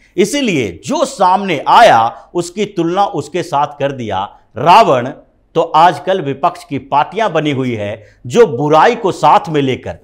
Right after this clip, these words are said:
जो चोर लुटेरों के संगठन है जिसको बार बार जिक्र किया जाता है,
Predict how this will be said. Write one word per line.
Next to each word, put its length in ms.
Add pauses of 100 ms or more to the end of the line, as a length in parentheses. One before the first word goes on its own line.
(220)
जो 120
चोर 380
लुटेरों 420
के 400 (160)
संगठन 580
है 340 (220)
जिसको 280
बार 320
बार 220
जिक्र 260
किया 280
जाता 380
है, 220